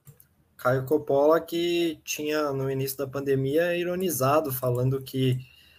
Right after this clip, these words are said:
é, quando a pandemia tinha matado cerca de duas mil pessoas, ele tinha falado que tinha mais gente que morria engasgada nos Estados Unidos por ano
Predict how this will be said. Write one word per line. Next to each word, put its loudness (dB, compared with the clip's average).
é, 0
quando 2
a 2
pandemia 2
tinha 0
matado 2
cerca -2
de -8
duas 0
mil -2
pessoas, 2
ele -2
tinha -4
falado 0
que -4
tinha 2
mais 4
gente 0
que -6
morria 2
engasgada 4
nos -4
Estados -2
Unidos -2
por -4
ano 0